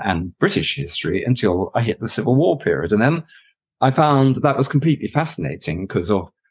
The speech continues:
the very great events of continuing importance today, in my opinion, the way Britain functions, the constitution we have, and so forth, all comes from this,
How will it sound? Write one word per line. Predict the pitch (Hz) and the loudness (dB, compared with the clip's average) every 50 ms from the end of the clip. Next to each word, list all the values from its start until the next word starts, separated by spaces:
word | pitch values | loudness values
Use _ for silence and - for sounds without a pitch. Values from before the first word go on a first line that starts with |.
| _ _ _ _ _ _ _ _ | _ _ _ _ _ _ _ _
the | - 110 110 | -2 -2 2
very | 107 165 196 180 120 | 2 2 2 2 0
great | - - - 143 - - | -2 -2 -4 -4 -4 -6
events | - 71 - 85 85 90 92 85 - - - - | -4 -2 -2 -4 -4 -4 -8 -6 -6 -6 -4 -2
of | 113 107 101 95 - - | 0 0 0 -2 -4 -2
continuing | - 127 120 - 202 208 214 196 156 113 104 104 | 0 0 2 2 2 4 4 4 4 2 2 2
importance | 110 127 120 143 131 120 120 117 90 - | 2 2 4 2 2 2 0 -2 -4 -4
today, | - - 110 101 135 147 101 67 69 | -4 -4 0 2 2 2 0 -2 -4
in | 87 92 95 | -6 -4 -2
my | 98 95 92 90 | 0 2 2 0
opinion, | 98 - - 151 139 123 123 131 135 135 | 0 0 0 2 2 4 4 4 4 4
the | 104 - | 2 0
way | 67 71 82 | -2 -4 -4
Britain | 87 - 113 - - 87 87 87 | -4 -4 -6 -6 -6 -8 -8 -6
functions, | - - 123 135 127 - - - 131 117 113 117 - | -2 0 0 0 0 0 0 0 0 0 0 -2 -4
the | - | -8
constitution | - 78 69 - - - - - 127 120 120 120 - 107 101 | -8 -8 -10 -10 -12 -10 -4 0 2 2 2 0 0 0 0
we | 92 98 104 | 2 2 0
have, | 101 104 95 90 90 | 2 2 0 0 0
and | - 92 | -4 -8
so | 95 - 104 90 | -4 -4 -4 -2
forth, | 87 98 85 90 | -2 -4 -4 -2
all | 110 98 | -2 -2
comes | - - - 101 101 101 | -2 0 0 0 0 0
from | - - 120 | -2 -2 0
this, | 117 113 117 | 0 0 0